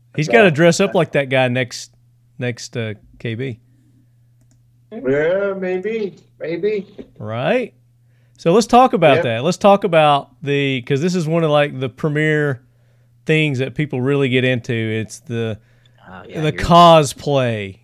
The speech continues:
Speaker 1: you know,
Speaker 2: Yeah.
Speaker 1: uh,
Speaker 2: Holy shit.
Speaker 1: of the event.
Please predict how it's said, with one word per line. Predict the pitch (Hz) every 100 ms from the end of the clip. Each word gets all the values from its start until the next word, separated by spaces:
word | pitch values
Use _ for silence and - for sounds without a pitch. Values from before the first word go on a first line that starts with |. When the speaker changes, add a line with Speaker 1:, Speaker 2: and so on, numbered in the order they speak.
| -
Speaker 1:
you | 123 113
know, | 107 107 101 _ _ _ _
Speaker 2:
Yeah. | 170 135 - _ _ _ _ -
Speaker 1:
uh, | 147 220
Speaker 2:
Holy | 226 214 151
shit. | - - - 233 214 - _ _
Speaker 1:
of | 151 147
the | 139 135
event. | 117 123 113 107